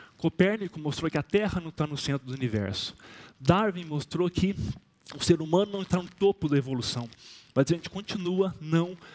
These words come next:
percebendo isso. Alguns anos atrás, teve aquele movimento Todos Somos Macacos.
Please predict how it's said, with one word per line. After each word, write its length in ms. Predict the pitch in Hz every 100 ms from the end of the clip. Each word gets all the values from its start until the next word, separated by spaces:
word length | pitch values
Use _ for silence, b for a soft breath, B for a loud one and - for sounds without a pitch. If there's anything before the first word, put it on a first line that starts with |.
| B
percebendo 600 | - 156 170 143 147 143
isso. 320 | 151 143 - - - - B B B B B B B -
Alguns 360 | 156 160 262 233
anos 220 | 233 190
atrás, 360 | 165 185 202
teve 160 | - 175
aquele 220 | - 185
movimento 520 | 175 170 156 170 185 -
Todos 260 | 175 185
Somos 280 | 185 175 156
Macacos. 680 | 185 - 143 139 - -